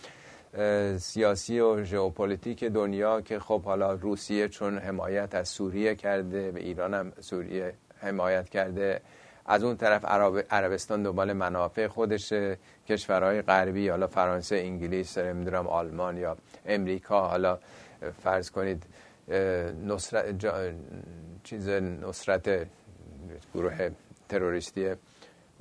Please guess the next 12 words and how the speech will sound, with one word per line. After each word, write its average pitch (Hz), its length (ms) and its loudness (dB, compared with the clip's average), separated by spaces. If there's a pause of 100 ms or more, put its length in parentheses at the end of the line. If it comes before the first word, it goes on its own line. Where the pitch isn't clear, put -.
(880)
بعد 87 220 -8
حالا 92 200 -2
اسمش 92 360 -4
هم 95 140 2
یادم 87 340 0
رفت، 82 240 -6
که 101 160 -4 (260)
تبدیل 110 380 2
به 101 140 2
داعش 95 460 2
شد. 101 320 -2 (420)
اه، 90 240 -2